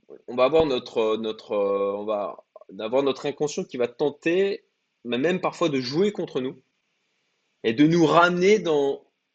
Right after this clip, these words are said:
une dimension de, de chiffres que l'on comprend. Et c'est pour ça que des gens qui, qui voient comme ça un enrichissement rapide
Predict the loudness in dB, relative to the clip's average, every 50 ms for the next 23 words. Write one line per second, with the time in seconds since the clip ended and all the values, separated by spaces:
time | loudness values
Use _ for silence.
0 | _ _ _ _ _ _ _ _ _ _ _ _ _ -16 -10 -8 -6 -6 -4 -4
1 | -2 -2 0 -2 -2 -4 -6 -6 -6 -4 -4 -4 -4 -4 -4 -2 -2 -2 -2 -2
2 | -4 -4 -6 -10 -18 _ _ 0 2 2 2 2 0 -4 -6 -4 -4 -4 -4 -6
3 | -6 -8 -6 -6 0 2 2 2 2 2 0 2 2 2 4 4 4 4 4 4
4 | 2 -2 -8 -16 _ _ _ -6 -6 -6 -6 -8 -8 -6 -6 -6 -6 -6 0 4
5 | 6 6 6 4 2 -2 -4 -4 -2 -2 0 2 2 2 2 0 -2 -4 -6 -6
6 | -4 -4 -2 0 0 0 0 0 -2 -2 -2 -4